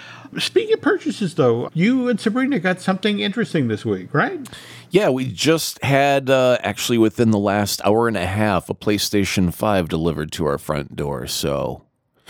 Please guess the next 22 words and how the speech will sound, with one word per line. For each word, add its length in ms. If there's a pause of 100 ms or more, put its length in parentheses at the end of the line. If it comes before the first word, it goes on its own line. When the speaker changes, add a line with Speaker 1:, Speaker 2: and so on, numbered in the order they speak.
(260)
Speaker 2:
You 80
know, 100
it's 160
really 280
odd. 320
My 140
wife 240
has 180
always 280
been 180
saying 340
for 80
the 60
last 340
several 320
months, 380
"I 80
wanna 240
get 120
a 60
kitty 260
cat. 360